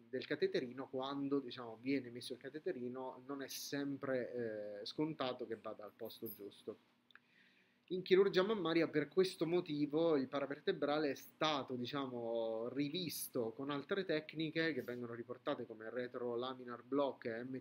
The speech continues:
T P, che sarebbe il, eh, defini-, definito come blocco, eh, dal punto medio verso la pleura, che è un, una rivisitazione del paravertebrale, cioè se questa è l'anatomia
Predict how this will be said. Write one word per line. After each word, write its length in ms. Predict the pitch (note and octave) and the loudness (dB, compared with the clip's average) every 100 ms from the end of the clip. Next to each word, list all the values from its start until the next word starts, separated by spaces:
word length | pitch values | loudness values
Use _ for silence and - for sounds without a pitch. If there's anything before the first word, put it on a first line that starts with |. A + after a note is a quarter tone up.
| - | -8
T 100 | C3 - | -12 -4
P, 320 | D3 D3 A2 - - - | 0 0 0 -8 -20 -8
che 100 | B2+ | -6
sarebbe 340 | B2 B2 A2 A2+ | -4 -2 -2 -2
il, 100 | A2 A2+ A2+ A2 A2 G#2 G#2 F#2+ _ - | -4 -12 -14 -16 -20 -20 -20 -20 _ -14
eh, 420 | A#2 G#2+ G#2+ G2+ G#2+ | -10 -8 -8 -8 -10
defini-, 380 | - B2 A#2+ - _ - | -8 -8 -10 -14 _ -8
definito 460 | B2+ C3+ C#3 C3+ | -6 -2 0 0
come 160 | A#2 A2+ | 0 -4
blocco, 880 | A2 B2 C3 - B2+ A#2 A2+ A2+ - - - - | -4 -2 -2 -2 -2 0 0 -4 -8 -20 -20 -10
eh, 280 | B2 A2+ A2+ | -4 -2 -2
dal 160 | A2+ A#2+ | -4 -4
punto 320 | D3 D3 C#3+ | 0 0 0
medio 420 | B2 C#3 C3 C3 | -2 -2 0 0
verso 340 | A#2+ B2 - B2 | 0 -4 -2 -4
la 80 | A2+ | -4
pleura, 640 | A2+ G#2+ G#2+ A#2 C#3+ E3 - - - | -6 -6 -4 -4 -4 -6 -12 -20 -10
che 140 | - E3+ | -2 0
è 60 | |
un, 480 | E3 E3+ D3 C#3+ C3+ | 2 2 0 0 -4
una 220 | C3+ C#3 - | -4 -6 -6
rivisitazione 1080 | - D3+ F#3+ D3 C3+ C3+ F#3+ - D3+ C#3+ C#3 | -4 0 2 2 2 0 -2 0 2 4 2
del 140 | B2 | 0
paravertebrale, 880 | A#2+ A#2+ A2+ - A#2+ G#2 G2+ G2 G2+ | -2 -2 -4 -4 -6 -4 -6 -6 -6
cioè 320 | - D3 G#2+ - | 0 0 0 -6
se 220 | - C3 | -6 -2
questa 260 | E3 - | -2 -2
è 40 | C#3 | -2
l'anatomia 720 | C#3 D3+ E3+ F3 D#3+ E3 | -2 -2 -2 -2 0 0